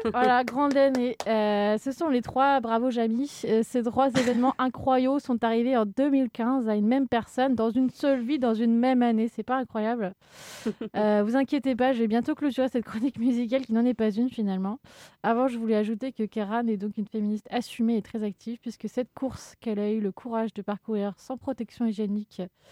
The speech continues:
Speaker 1: c'était un appel pour dénoncer le tabou lié aux règles et à la stigmatisation liée à la menstruation que subissent les femmes. Et cela a, a plutôt marché parce que ça a déclenché par la suite une polémique sur la façon dont les problèmes de santé et d'hygiène liés aux menstruations sont traités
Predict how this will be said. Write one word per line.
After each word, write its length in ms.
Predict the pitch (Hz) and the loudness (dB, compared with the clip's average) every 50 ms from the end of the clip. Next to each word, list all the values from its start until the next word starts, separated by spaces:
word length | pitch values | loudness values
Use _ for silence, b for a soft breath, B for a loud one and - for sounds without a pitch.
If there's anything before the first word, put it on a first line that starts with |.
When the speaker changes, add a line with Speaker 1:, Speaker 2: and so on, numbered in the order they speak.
| b b b b b b b b b b _ | b b b b b b b b b b _
Speaker 1:
c'était 280 | - 226 196 226 226 - | -8 -6 -6 -4 -2 -2
un 140 | 233 220 214 | 0 2 2
appel 360 | 233 240 - 285 277 285 269 | 2 2 2 2 2 0 0
pour 200 | 226 - 226 226 | -2 -6 -2 0
dénoncer 420 | 220 233 226 233 233 - - 277 269 | 2 2 4 2 2 0 0 2 2
le 100 | 233 208 | 2 2
tabou 340 | - 233 233 233 220 247 269 | 2 0 0 0 0 -2 -2
lié 160 | 240 220 247 | -2 0 2
aux 80 | 240 214 | 2 2
règles 280 | 202 214 220 240 220 | 2 0 0 0 0
et 40 | 226 | 0
à 60 | 202 | 0
la 80 | 190 185 | 0 -2
stigmatisation 880 | 180 - _ - 254 240 220 - - 233 220 220 214 - - - 240 247 | -4 -6 _ -2 0 0 0 -2 -4 -4 -2 -2 -2 -4 -4 -2 -2 0
liée 160 | 240 226 220 | 0 0 0
à 40 | 185 | -2
la 120 | 175 180 | -2 -2
menstruation 600 | 185 202 196 - - - 220 214 - - 254 269 | -4 -6 -6 -6 -6 -4 -4 -4 -4 -4 -4 -4
que 120 | 240 220 | -2 -4
subissent 360 | 202 - - 214 220 233 - - | -6 -6 -6 -8 -8 -8 -6 -4
les 120 | 220 202 | -6 -4
femmes. 260 | - - 208 214 240 269 _ _ _ _ b b b b b b b b b b _ | -4 -4 -6 -6 -6 -8 _ _ _ _ b b b b b b b b b b _
Et 140 | - 220 220 | 0 0 0
cela 720 | - - 240 240 262 285 285 254 226 202 196 196 190 196 | 2 2 2 4 4 4 4 4 4 2 0 0 -2 -2
a, 40 | - | -4
a 60 | 202 | -8
plutôt 240 | - - - 277 269 | -10 -8 -6 -2 0
marché 260 | 254 233 - - 269 | 0 0 -2 -4 -4
parce 140 | 285 277 220 | -4 -4 -2
que 100 | - 233 | -4 -4
ça 140 | - - 214 | -2 -2 -2
a 40 | 202 | -2
déclenché 420 | 196 220 208 - 233 226 - 269 262 | -2 -4 -4 -4 -4 -4 -4 -4 -2
par 120 | - 226 | 0 0
la 80 | 214 208 | 0 -2
suite 220 | - 262 - - | -2 -6 -6 -6
une 100 | 220 202 | -4 -4
polémique 380 | - 226 226 226 214 240 254 - | -2 0 0 0 0 0 -2 -4
sur 140 | - 254 | -4 -2
la 80 | 214 202 | -2 -2
façon 360 | - - 220 214 - - 269 269 | 0 -2 -4 -4 -2 -2 -2 0
dont 160 | 247 226 214 | 2 2 2
les 100 | 196 190 | 0 0
problèmes 280 | - - 233 247 247 | -2 -2 0 0 2
de 100 | 214 220 | 2 0
santé 360 | 214 - 240 233 220 - 254 240 | 0 -2 -2 -2 -2 -2 -2 -2
et 40 | |
d'hygiène 540 | 202 190 214 220 208 196 208 240 247 233 226 208 | -2 -2 -4 -4 -4 -4 -2 -2 0 0 0 0
liés 120 | 214 233 | 0 0
aux 60 | 220 | 0
menstruations 560 | 202 190 196 - - - 202 190 - - 254 | -2 -2 -4 -6 -6 -6 -6 -4 -4 -6 -8
sont 220 | 262 - - 220 202 | -8 -6 -4 -4 -4
traités 460 | - - 220 208 - 247 269 269 254 | -4 -4 -6 -6 -4 -4 -4 -4 -6